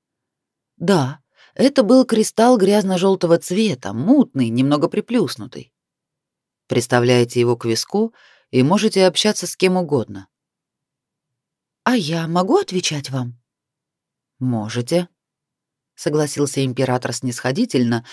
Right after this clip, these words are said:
с улыбкой рассматривая моё вспыхнувшее от потрясения лицо. «Но только когда камень приложен к моей голове. Немного неудобно», добавил он,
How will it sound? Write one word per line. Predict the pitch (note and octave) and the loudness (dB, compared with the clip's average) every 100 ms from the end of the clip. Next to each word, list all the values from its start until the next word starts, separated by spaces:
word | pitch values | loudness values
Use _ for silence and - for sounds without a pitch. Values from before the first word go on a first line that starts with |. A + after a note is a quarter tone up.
| - - | -20 -6
с | F#3+ | 0
улыбкой | A3+ C#4+ - G#3 | 2 2 0 -2
рассматривая | F#3+ - A3 G#3+ F3+ E3+ | -2 -2 -2 -2 0 0
моё | D#3+ D#3+ G3+ | 0 0 -2
вспыхнувшее | F3+ - G3+ - F3 - F3 D#3 | -2 0 0 0 -6 -2 0 0
от | - | -2
потрясения | - D#3 - D3+ C#3+ C#3+ | -6 -4 -2 0 0 0
лицо. | F3 - G2+ - _ _ _ _ _ _ _ _ _ | 0 -2 -8 -12 _ _ _ _ _ _ _ _ _
«Но | G#2+ A2 C#3 C#3 - | -8 -4 -4 -6 -2
только | - E3+ C#3+ | 0 0 0
когда | D3 C#3 C3 C#3+ | 0 2 2 2
камень | C#3+ B2 C3 C3 | 2 2 2 0
приложен | B2+ C3 B2 B2+ C3 A#2+ | 0 0 2 2 0 -2
к | |
моей | C3+ C3+ B2+ A2+ | 0 2 2 0
голове. | B2+ C#3 C3 - _ _ _ _ _ _ _ _ _ | -2 -2 -6 -12 _ _ _ _ _ _ _ _ _
Немного | - G#3 F#3 C#3 A#2 | 0 2 4 2 2
неудобно», | A2+ A2+ A2 F#2+ - G#2 - _ _ _ _ _ | 2 0 -2 -6 -8 -14 -16 _ _ _ _ _
добавил | A#3+ B3 F3 D3 C#3+ B2 | -2 0 0 -2 -2 -4
он, | G#2+ | -6